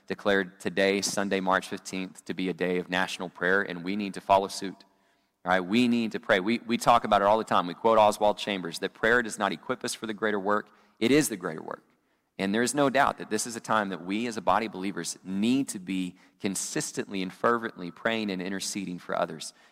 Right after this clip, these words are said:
We need to be praying for the sick, right? Pray for those that have been directly impacted by the spread of this pandemic worldwide. We need to pray for caregivers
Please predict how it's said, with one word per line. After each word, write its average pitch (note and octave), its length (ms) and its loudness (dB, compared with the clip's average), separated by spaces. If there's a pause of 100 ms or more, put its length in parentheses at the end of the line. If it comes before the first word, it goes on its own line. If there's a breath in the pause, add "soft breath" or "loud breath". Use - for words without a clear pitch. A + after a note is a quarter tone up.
We A#2+ 80 4
need C3+ 80 6
to - 40 2
be B2+ 80 2
praying C#3 260 0
for - 100 -12
the - 80 -14
sick, - 360 -6 (600)
right? F#2+ 200 0 (120)
Pray C3+ 200 4
for C#3+ 120 -2
those A#2 260 2
that A2 80 -6
have F#2+ 80 -6
been G#2+ 100 -2
directly G#2 420 0
impacted F#2+ 560 -4
by F2 80 0
the E2 80 -6
spread G2+ 320 0
of F#2 40 -6
this F#2 140 -8
pandemic F2+ 440 -6
worldwide. G#2+ 500 0 (500 soft breath)
We A2 80 2
need C#3 100 6
to C3+ 80 2
pray C#3+ 260 2
for C3 200 -2
caregivers - 680 0